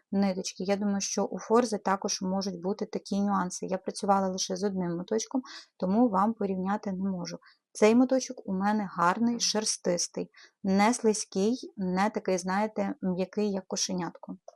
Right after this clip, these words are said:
Ще маю залишки візель, у мене є відгук на цю пряжу на каналі, я також в відгуку показувала шкарпетки, які я в'язала з цієї пряжі,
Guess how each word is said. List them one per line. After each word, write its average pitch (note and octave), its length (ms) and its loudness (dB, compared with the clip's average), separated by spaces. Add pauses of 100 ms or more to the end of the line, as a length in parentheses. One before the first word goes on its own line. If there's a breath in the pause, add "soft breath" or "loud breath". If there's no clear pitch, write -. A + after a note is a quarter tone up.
(1120)
Ще - 260 6
маю A3+ 460 8
залишки G3+ 600 6
візель, G#3 580 4
у G3+ 60 -2
мене G#3 340 4
є G3 220 0
відгук F#3+ 420 -4
на G3 100 -2
цю G3 140 -10
пряжу F#3+ 420 -4 (340 loud breath)
на A3 260 4
каналі, F#3+ 520 0
я G#3+ 100 2
також G3+ 380 -2
в F#3 300 -2
відгуку F#3 480 -4
показувала F#3 600 -2
шкарпетки, F3 600 0
які G3 200 -4
я G3+ 100 2
в'язала G#3 400 4
з - 40 -8
цієї G3+ 360 0
пряжі, G3+ 340 0